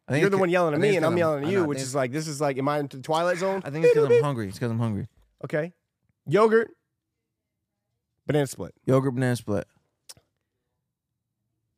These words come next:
Speaker 1: What you asking?
Speaker 2: We gotta think of a word.
Speaker 1: Okay.
Speaker 2: Three. You
Speaker 1: Yo-,
Speaker 2: got
Speaker 1: no, wait.
Speaker 2: I got it.
Speaker 1: Yogurt,
Speaker 2: Yogurt.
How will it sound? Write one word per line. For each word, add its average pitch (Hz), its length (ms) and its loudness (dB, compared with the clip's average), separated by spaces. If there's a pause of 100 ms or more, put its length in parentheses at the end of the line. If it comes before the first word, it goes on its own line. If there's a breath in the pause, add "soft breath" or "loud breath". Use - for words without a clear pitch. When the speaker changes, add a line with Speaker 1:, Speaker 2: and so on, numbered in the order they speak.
Speaker 1:
What 120 100 0
you 120 80 2
asking? 127 300 -2 (720)
Speaker 2:
We 120 100 -8
gotta 123 140 -4
think - 160 -6
of - 100 -12
a 139 40 -6
word. 135 360 -4
Speaker 1:
Okay. 104 220 -6 (480)
Speaker 2:
Three. 147 340 -2
You 131 140 -2
Speaker 1:
Yo-, 143 60 2
Speaker 2:
got - 120 -4
Speaker 1:
no, 190 200 -6
wait. - 180 -8
Speaker 2:
I 131 40 -4
got 123 220 -4
it. - 140 -8 (320)
Speaker 1:
Yogurt, 202 580 2
Speaker 2:
Yogurt. 135 460 -4